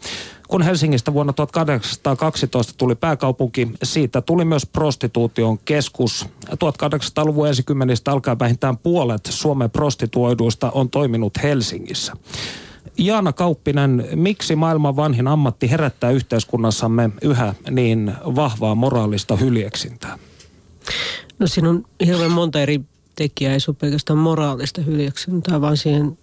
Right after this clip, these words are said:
Speaker 2: siihen liittyy kauhean monta eri, eri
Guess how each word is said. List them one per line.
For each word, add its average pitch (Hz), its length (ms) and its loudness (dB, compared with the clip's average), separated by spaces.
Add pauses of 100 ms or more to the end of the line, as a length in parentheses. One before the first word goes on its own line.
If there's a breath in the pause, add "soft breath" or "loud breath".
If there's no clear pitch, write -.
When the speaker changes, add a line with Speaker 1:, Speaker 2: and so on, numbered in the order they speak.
(120)
Speaker 2:
siihen 147 160 2
liittyy 147 260 0
kauhean 147 260 2
monta 151 300 2
eri, 143 160 2 (1400 loud breath)
eri 160 400 4